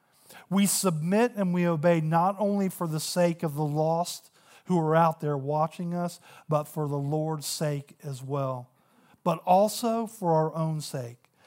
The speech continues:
that we might grow spiritually and become more like Christ. The unsaved world is watching each and every one of us,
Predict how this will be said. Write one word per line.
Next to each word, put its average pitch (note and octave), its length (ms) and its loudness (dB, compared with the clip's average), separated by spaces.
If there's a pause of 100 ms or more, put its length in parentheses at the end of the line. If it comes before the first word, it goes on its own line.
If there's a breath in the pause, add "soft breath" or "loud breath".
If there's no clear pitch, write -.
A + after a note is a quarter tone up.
(140 loud breath)
that D#3 200 2
we G3 140 2
might F3 320 2
grow E3 320 4
spiritually G#3+ 920 -4 (200 loud breath)
and E3 160 -4
become D#3+ 520 0
more D3+ 260 0
like C#3 300 -2
Christ. B2 640 -10 (440 loud breath)
The F3+ 140 -2
unsaved A3 640 2
world F3+ 400 2
is D3 140 -2
watching F3 840 -2
each D#3+ 280 -6
and F3+ 80 -2
every E3 280 0
one D#3 260 -2
of B2+ 160 -6
us, - 560 -14